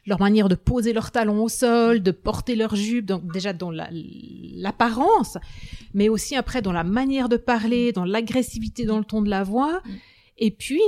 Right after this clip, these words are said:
Speaker 1: euh, puis dans, dans la manière de se comporter avec les gens autour et avec l'homme. Et,
Speaker 2: Mm.
Speaker 1: euh, des femmes pas mariées, euh, compliquées dans leurs relations, euh,
Speaker 2: Mm.
Speaker 1: euh, personnelles, euh, et, euh, et privées.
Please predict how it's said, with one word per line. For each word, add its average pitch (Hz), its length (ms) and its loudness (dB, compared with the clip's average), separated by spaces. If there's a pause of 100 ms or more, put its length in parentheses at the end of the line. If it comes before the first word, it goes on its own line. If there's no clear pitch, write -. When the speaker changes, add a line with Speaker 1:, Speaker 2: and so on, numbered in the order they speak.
(120)
Speaker 1:
euh, 190 140 4
puis 202 160 -8
dans, 190 200 -2
dans 185 180 -2
la 170 100 -4
manière 220 360 -2
de - 40 -16
se - 80 -8
comporter 208 560 -2
avec 170 220 0
les 180 120 2
gens 180 340 2
autour 330 720 4 (200)
et 196 140 0
avec 180 340 0
l'homme. 226 640 4 (540)
Et, 196 200 0
Speaker 2:
Mm. 185 60 0
Speaker 1:
euh, 170 360 -2
des 190 140 -2
femmes 190 260 0
pas 190 100 2
mariées, 247 920 4
euh, 175 120 4 (400)
compliquées 214 600 0
dans 202 140 4
leurs 190 200 2
relations, 185 760 0
euh, 156 260 0
Speaker 2:
Mm. 190 720 -6 (180)
Speaker 1:
euh, - 520 -16 (120)
personnelles, 277 760 2 (540)
euh, 170 460 -2 (140)
et, 185 280 2
euh, 170 220 0
et 165 80 -8
privées. 302 760 2